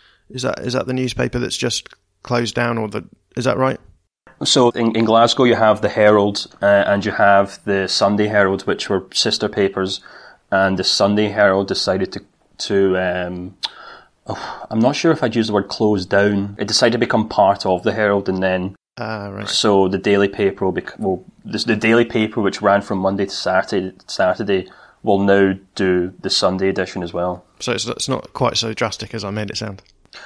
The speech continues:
Speaker 2: Uh, you, you know what? It's, it's, it's, I, I've actually found the kind of, the way that the, they've actually covered it has been a little baffling to me, because there's no, um, as far as I can tell, there's no,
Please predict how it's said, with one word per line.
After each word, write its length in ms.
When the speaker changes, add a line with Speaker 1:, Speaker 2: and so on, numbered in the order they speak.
Speaker 2:
Uh, 280
you, 300
you 80
know 100
what? 280
It's, 200
it's, 460
it's, 380
I, 180
I've 80
actually 300
found 240
the 80
kind 180
of, 160
the 140
way 160
that 140
the, 280
they've 240
actually 360
covered 340
it 60
has 120
been 140
a 60
little 140
baffling 440
to 120
me, 120
because 720
there's 260
no, 400
um, 220
as 80
far 120
as 80
I 80
can 120
tell, 220
there's 160
no, 340